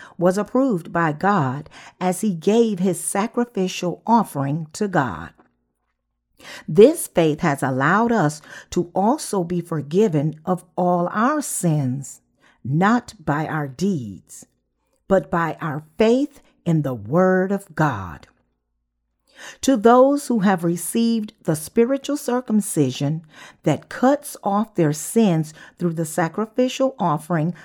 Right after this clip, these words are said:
by believing in His Word as Abraham did,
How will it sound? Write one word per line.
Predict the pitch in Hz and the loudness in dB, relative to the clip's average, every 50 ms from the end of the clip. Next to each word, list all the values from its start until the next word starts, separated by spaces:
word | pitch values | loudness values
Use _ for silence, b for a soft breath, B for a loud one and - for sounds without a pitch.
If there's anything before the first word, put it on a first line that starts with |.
| B B | B B
by | _ - 139 143 | _ -2 -2 -2
believing | 151 151 143 139 143 156 190 208 220 220 240 254 240 220 | 0 0 -2 0 0 0 0 0 0 2 2 2 2 2
in | - 170 156 156 | 0 0 0 2
His | 151 226 247 254 - - | 4 2 2 0 -4 -2
Word | 160 175 165 147 143 143 143 147 - - _ | 2 2 4 4 4 2 0 -4 -6 -10 _
as | 165 160 151 151 - _ | -6 -6 -6 -8 -6 _
Abraham | - 226 294 302 302 220 185 175 165 160 156 160 151 | 0 2 2 4 2 2 2 2 0 0 -2 -4 -2
did, | 151 147 143 139 143 170 190 - | -2 -2 -2 0 0 0 0 -2